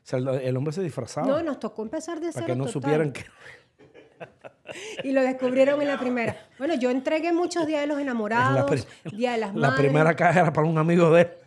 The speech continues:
Speaker 2: <laughs> Ese fue peor. Bueno, pero yo tuve el placer de, de,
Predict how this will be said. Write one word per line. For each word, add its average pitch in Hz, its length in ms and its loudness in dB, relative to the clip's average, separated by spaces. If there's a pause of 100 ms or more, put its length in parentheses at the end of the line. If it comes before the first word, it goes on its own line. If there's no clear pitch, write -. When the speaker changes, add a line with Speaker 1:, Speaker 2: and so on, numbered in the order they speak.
(120)
Speaker 2:
<laughs> 226 300 -8 (2000)
Ese 262 220 -10
fue 269 140 -8
peor. 233 420 -6 (360)
Bueno, 285 180 -4
pero 226 140 -4
yo 233 160 -2
tuve 302 140 -6
el 294 80 -8
placer 262 340 -8
de, 262 320 -6
de, 233 340 -10